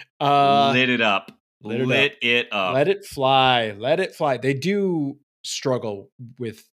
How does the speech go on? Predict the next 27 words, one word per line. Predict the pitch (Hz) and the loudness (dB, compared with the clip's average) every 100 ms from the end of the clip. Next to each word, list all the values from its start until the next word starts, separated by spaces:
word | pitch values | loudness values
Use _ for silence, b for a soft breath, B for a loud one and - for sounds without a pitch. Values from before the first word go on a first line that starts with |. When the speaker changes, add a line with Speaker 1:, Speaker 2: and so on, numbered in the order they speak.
| _ | _
Speaker 1:
the | 120 | -20
three-point | 104 113 104 101 98 | -14 -14 -14 -18 -12
shot, | 107 92 101 | -10 -10 -10
so | - 101 | -12 -10
that | 107 127 | -8 -6
would | 123 | -6
have | |
been | 110 | -8
a | 98 | -16
great | 101 101 98 | -14 -14 -12
opportunity | 92 98 98 95 95 | -16 -18 -20 -20 -20
for | - | -20
him. | 98 101 98 B B B B | -18 -20 -20 B B B B
Speaker 2:
Uh, | 113 151 165 | 0 2 2
Speaker 1:
Um, | 151 | -2
Speaker 2:
I | 104 | -6
honestly | 107 107 104 101 | -4 -6 -8 -10
think | 87 85 | -14 -16
we | 87 | -16
would | 80 76 | -16 -18
have | 71 | -18
won | 73 | -20
this | 69 - | -20 -20
game | - 69 67 143 | -20 -20 -20 -20
well | - - - - _ | -20 -20 -20 -20 _
Speaker 1:
Yeah. | - 120 - - - - - | -16 -14 -14 -14 -14 -16 -16
Speaker 2:
handedly. | 135 - - - - | -18 -18 -20 -20 -16